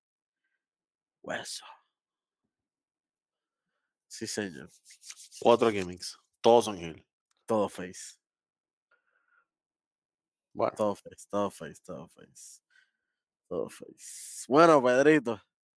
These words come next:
Speaker 1: Vamos a hacer algo que hace tiempo no hacemos, y es darle día tras día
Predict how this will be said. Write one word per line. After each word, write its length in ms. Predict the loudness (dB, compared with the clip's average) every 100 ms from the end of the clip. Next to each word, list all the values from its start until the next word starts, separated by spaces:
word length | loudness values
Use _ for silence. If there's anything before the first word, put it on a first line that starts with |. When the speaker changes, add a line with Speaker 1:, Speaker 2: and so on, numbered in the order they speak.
| _ _ _ _ _ _ _ _ _ _ _ _ _ _ _
Speaker 1:
Vamos 280 | 0 4 4
a 20 |
hacer 200 | 6 6
algo 260 | 6 4 4
que 80 | 6
hace 160 | 6
tiempo 360 | 2 0 4 4
no 100 | 4
hacemos, 420 | 4 2 2 -2 _
y 120 | -4
es 120 | -4 4
darle 460 | 6 6 6 2
día 240 | 4 4 4
tras 300 | 2 -2 -2
día 400 | -2 -2 -4